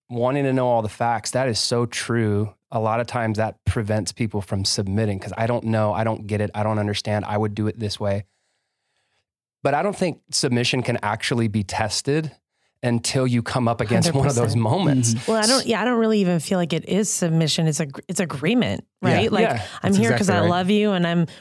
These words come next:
Speaker 2: we're hanging out and yeah, you're cool. And yeah, we'll go wherever you say, until it's like, "No, actually, we're gonna go this way." And it's like, "Whoa, whoa, whoa." Like, "But I thought we were going this way." And I think that's when your submission is tested.
Speaker 4: And I, I think this point is really valid because we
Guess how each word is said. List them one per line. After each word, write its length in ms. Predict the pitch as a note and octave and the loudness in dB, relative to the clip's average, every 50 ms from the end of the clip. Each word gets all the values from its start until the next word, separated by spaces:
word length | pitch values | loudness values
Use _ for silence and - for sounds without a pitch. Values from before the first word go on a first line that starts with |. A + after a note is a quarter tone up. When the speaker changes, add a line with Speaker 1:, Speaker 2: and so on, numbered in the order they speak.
| - - | -8 -4
Speaker 2:
we're 100 | F#3 F3 | -2 0
hanging 300 | D#3 F3 F#3+ G3 G3 F#3 | 0 0 2 2 2 2
out 280 | F#3 F#3 G3+ A3 G#3+ G3+ | 2 2 0 0 2 2
and 400 | F#3 F3 E3 E3 D#3+ D#3+ D3+ C3+ | 4 4 4 4 4 4 4 4
yeah, 180 | D3+ F#3+ B3 | 2 2 2
you're 180 | B3+ G3+ A3 A#3 | 2 2 2 0
cool. 500 | - - - G#3 A#3+ C4+ C4+ B3+ A3 G3+ | 0 0 0 2 2 2 2 2 2 2
And 260 | F#3 F3+ F3+ F3 D#3+ | 2 4 4 4 2
yeah, 240 | D#3+ F#3 A3 C4+ B3 | 2 2 2 2 2
we'll 260 | G3 F3+ G#3 A#3 B3 G#3+ | 2 4 2 2 2 2
go 120 | A#3+ A3+ | 2 2
wherever 220 | A3 A3 A3 F#3 A3+ | 2 2 2 2 2
you 180 | A3 G#3+ G#3+ | 2 2 2
say, 380 | G3+ - G#3+ A3 A#3 G3 F3+ D#3 - - - - - - _ - - - _ - | 2 0 0 0 2 0 0 -2 -4 -8 -20 -20 -20 -20 _ -20 -20 -10 _ -2
until 460 | G3+ G3 G3 - - G3+ G3 G3 F#3+ | 0 0 0 0 0 0 0 2 0
it's 260 | F#3 F3+ - - - | 0 0 -2 -2 -2
like, 260 | F#3 E3 D#3+ D#3+ D3+ - | -2 -2 -2 -2 -2 0
"No, 260 | F3+ G3 G3+ G3+ G#3 | 0 0 2 0 0
actually, 300 | G#3 G#3+ - - C4 B3 | 0 0 0 0 0 2
we're 80 | C4 | 2
gonna 160 | C4+ C#4 B3+ G#3+ | 2 2 2 2
go 100 | G#3 F#3+ | 2 2
this 220 | G#3+ A#3+ - - | 0 0 0 0
way." 80 | G#3 F#3 | 0 2
And 100 | E3+ F3 | 2 0
it's 100 | E3 - | 0 -2
like, 120 | D#3+ C3+ | -4 -4
"Whoa, 140 | D#3 F3+ G#3 | -2 -2 0
whoa, 140 | G#3 G#3+ G#3 | 0 0 0
whoa." 420 | G3+ A3+ G#3+ F3+ E3 D#3 D3 C#3 - _ _ _ _ _ _ _ - | 0 0 0 0 0 -2 -2 -6 -10 _ _ _ _ _ _ _ -6
Like, 180 | F#3 F3 - | -4 -4 -2
"But 100 | - F3+ | -2 -2
I 100 | F#3 F#3 | -2 -2
thought 160 | F3+ - G3 F#3 | -2 -2 -2 0
we 100 | G3 F#3+ | 0 2
were 300 | F#3 F3+ F3 E3+ D3+ - | 2 2 0 0 -2 -4
going 220 | - G3+ G3+ G#3 G#3+ | -4 -2 0 2 2
this 180 | A#3 A3 - | 0 0 -2
way." 260 | - F3 E3 D#3+ D#3+ D#3+ | -2 0 0 0 0 0
And 220 | D#3+ D#3+ D3+ - - - - - - - - _ - | 0 0 -2 -4 -8 -20 -20 -20 -20 -20 -20 _ -4
I 100 | G#3 G3+ | -4 -2
think 440 | F#3 G3+ G#3 G3 F#3+ G3 - - - - | 0 0 2 2 0 0 -2 -8 -8 -4
that's 300 | G3+ G3 G3+ - - - | -2 -2 -2 -2 -2 -2
when 240 | F#3+ F3+ F3 F3 F3 | 0 2 2 2 4
your 280 | F3 F3 E3+ E3+ F3 | 4 2 2 0 0
submission 640 | G3+ - - - E3+ D#3 E3+ E3+ E3+ E3 - - F3 | -2 -4 -2 -2 0 2 2 2 2 0 0 0 2
is 160 | D#3+ C#3+ - - | 0 0 0 -4
tested. 580 | - D#3+ D#3+ D#3 - - A#3 B3 C4 C#4 - - | -4 -4 -4 -4 -4 -2 -2 -2 -2 -2 -4 -2
Speaker 4:
And 140 | F3+ E3 | 0 0
I, 100 | D3+ C#3 C#3 - - | 0 -2 -2 -2 -4
I 80 | D3+ | -2
think 240 | - - F#3 F#3 E3 | 0 0 0 0 0
this 160 | - D#3+ B2 | 0 -2 -2
point 280 | - - - D#3 C#3+ C#3 | -2 0 0 0 2 2
is 120 | C3+ A#2+ C#3+ | 2 2 2
really 160 | C3+ C3 B2+ | 2 2 2
valid 420 | A2+ C3 B2+ C3+ C#3 C#3 C3 B2 | 2 2 2 2 2 0 0 0
because 400 | B2+ B2+ A#2+ - - C3+ A#2+ A2+ | -2 -4 -4 -2 0 0 0 0
we 520 | B2+ A#2+ B2+ C3+ C3+ C3 B2+ B2 A#2+ A#2+ | 0 2 2 2 4 4 2 2 0 -2